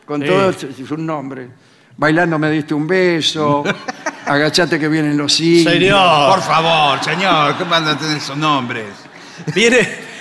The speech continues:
Speaker 1: "¿Cómo
Speaker 2: viene
Speaker 1: será la laguna que el chancho la cruza al trote?".
Speaker 2: Yo tengo la edición en papel satinado, ¿eh?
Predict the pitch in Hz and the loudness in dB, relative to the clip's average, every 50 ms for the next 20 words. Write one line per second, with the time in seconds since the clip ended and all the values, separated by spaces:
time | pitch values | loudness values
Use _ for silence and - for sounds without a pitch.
0 | - - - 175 196 220 196 160 165 180 180 190 190 190 175 170 170 175 196 190 | -16 -8 0 2 4 4 4 4 4 4 4 4 4 4 4 4 4 4 4 4
1 | 175 143 165 156 131 180 185 175 156 170 151 147 135 127 170 147 139 147 147 139 | 2 2 0 0 2 2 2 4 4 2 0 0 -2 -2 -4 -2 -2 -2 -4 -4
2 | - - 196 202 190 175 170 160 135 123 - - 151 143 135 135 139 - - - | -4 -2 2 4 4 4 2 0 -4 -8 -8 -6 -6 -4 -4 -6 -8 -10 -10 -8
3 | - 123 139 - - - - - 311 - - - - - - - 381 370 370 - | -8 -6 -6 -6 -6 -4 -4 -4 -4 -6 -6 -8 -8 -8 -10 -10 -10 -8 -10 -10
4 | - - - 302 302 - - - - - 311 - - - - - - - - - | -10 -8 -10 -10 -10 -10 -14 -18 -18 -18 -20 -20 -18 -12 -12 -12 -12 -12 -20 -20
5 | - - - - - 196 196 220 226 220 220 214 190 180 175 170 180 208 214 214 | -20 -20 -10 -4 -2 -2 2 2 4 4 4 6 6 6 4 4 2 2 2 2
6 | 175 180 156 156 180 175 180 180 165 - 151 151 156 151 135 110 104 107 107 107 | 2 2 2 2 0 -2 0 -2 -4 -4 -4 -4 -2 -2 -4 -4 -4 -6 -6 -6
7 | 117 135 165 | -6 -6 -6